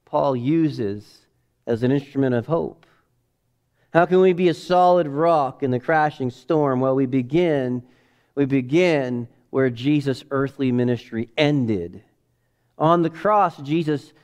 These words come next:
had seven sayings, and one of the sayings that he had was, "It is finished." It is finished. What was finished?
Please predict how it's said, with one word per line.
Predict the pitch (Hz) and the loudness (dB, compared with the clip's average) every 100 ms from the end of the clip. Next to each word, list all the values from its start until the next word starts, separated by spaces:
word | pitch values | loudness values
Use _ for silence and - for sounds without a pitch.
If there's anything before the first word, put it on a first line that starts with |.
| - | -2
had | 175 151 | 0 0
seven | - 196 190 175 139 | -2 0 2 2 0
sayings, | - 185 160 139 113 107 123 | -2 0 0 0 -2 -6 -6
and | 127 | -4
one | 135 175 | 0 0
of | 196 | 2
the | 185 | -2
sayings | - 175 156 156 143 | -4 -2 0 0 0
that | 151 139 | 0 0
he | 131 | 0
had | 147 143 113 98 _ _ _ _ - | 0 0 -2 -8 _ _ _ _ -4
was, | 127 120 - | -2 -2 0
"It | 160 180 175 - _ _ - | 2 2 -2 -14 _ _ -2
is | 151 147 135 123 - _ _ | 2 2 0 -4 -18 _ _
finished." | - 175 147 101 - - | 0 2 2 -2 -16 -8
It | 123 | -6
is | 117 | -6
finished. | - 202 185 127 113 - - | 2 6 6 2 -6 -20 -10
What | 147 170 | -2 0
was | 160 | 0
finished? | 151 196 175 131 - - | 0 2 2 2 -4 -20